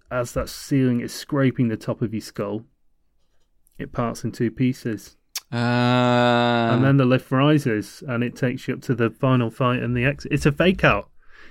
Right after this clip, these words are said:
Speaker 1: It's a fake out.
Speaker 2: Oh, that is good.
Speaker 1: And it's the ultimate
Speaker 2: Yeah.
Speaker 1: moment of the designer just kinda laughing at you and playing with you.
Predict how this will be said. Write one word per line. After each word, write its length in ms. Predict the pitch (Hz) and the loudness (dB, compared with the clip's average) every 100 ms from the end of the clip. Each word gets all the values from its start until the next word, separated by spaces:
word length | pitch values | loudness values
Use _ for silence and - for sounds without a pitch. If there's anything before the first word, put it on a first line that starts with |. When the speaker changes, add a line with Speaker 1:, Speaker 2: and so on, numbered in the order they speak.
| - _ - | -20 _ -4
Speaker 1:
It's 180 | 139 | 0
a 60 | 151 | 0
fake 340 | 147 160 165 151 | 0 -2 0 2
out. 180 | 101 | 4
Speaker 2:
Oh, 40 | 98 | 4
that 220 | 98 78 | 4 4
is 140 | 90 | 0
good. 280 | - 76 76 | -2 -4 2
Speaker 1:
And 100 | 135 | 4
it's 140 | 135 - | 2 2
the 160 | 127 - | -2 2
ultimate 140 | 156 | 4
Speaker 2:
Yeah. 360 | 165 113 110 110 | 6 8 8 6
Speaker 1:
moment 380 | 127 135 139 123 | 6 6 6 4
of 120 | 110 | 0
the 60 | 110 | -2
designer 560 | 107 110 117 117 113 | -2 2 4 4 4
just 240 | 98 104 - | -2 -6 -4
kinda 280 | 113 104 104 | -2 0 0
laughing 440 | 104 110 - 107 | 2 0 -2 -6
at 120 | 107 | -4
you 160 | 117 110 | -2 -4
and 120 | 98 | -4
playing 300 | 117 104 104 | -4 -4 -4
with 140 | 101 - | -8 -8
you. 200 | 107 | -10